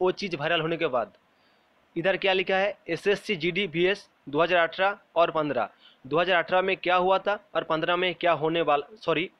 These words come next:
पन्द्रह में क्या हुआ था और दो हज़ार अठारह में क्या होने वाला है, कौन सा फौज में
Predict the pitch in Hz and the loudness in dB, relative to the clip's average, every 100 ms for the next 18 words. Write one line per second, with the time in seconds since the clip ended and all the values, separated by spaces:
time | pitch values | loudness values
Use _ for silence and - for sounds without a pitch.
0 | _ 151 165 185 185 175 170 180 180 185 | _ -4 0 0 0 -2 0 0 0 0
1 | 196 190 151 147 165 165 151 175 180 175 | -2 -4 -4 0 0 0 0 -2 -2 -2
2 | 160 156 147 165 170 170 165 170 - _ | -2 -2 -2 -2 0 0 0 -4 -8 _
3 | _ 147 180 196 185 - 170 165 180 | _ -4 -2 -2 -2 0 -2 0 -4